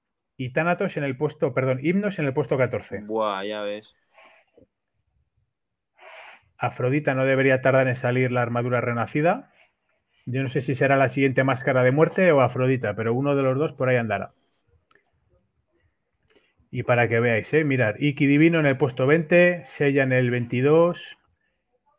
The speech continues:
Speaker 1: Ayoros de Sagitario veintitrés, Evil Saga casi, casi ni se usa. Pero mira, sigo bajando y estáis viendo el Team Frost aquí en China, ¿no? Mira, veis Leo Renacido,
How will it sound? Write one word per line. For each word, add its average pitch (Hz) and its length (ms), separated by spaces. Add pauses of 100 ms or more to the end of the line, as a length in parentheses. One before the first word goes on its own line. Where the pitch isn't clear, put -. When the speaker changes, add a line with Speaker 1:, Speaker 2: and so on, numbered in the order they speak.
(500)
Speaker 1:
Ayoros 131 460
de 139 80
Sagitario 127 520
veintitrés, 143 840 (280)
Evil 143 300
Saga 151 400
casi, 139 280
casi 135 240
ni 127 120
se 120 180
usa. 175 480 (1040)
Pero 123 160
mira, 143 180
sigo 170 260
bajando 226 600 (160)
y 135 140
estáis 165 260
viendo 196 260
el 156 140
Team 185 220
Frost 196 340
aquí 160 220
en 165 80
China, 123 320
¿no? 190 160
Mira, 139 320
veis 135 260
Leo 147 220
Renacido, 165 760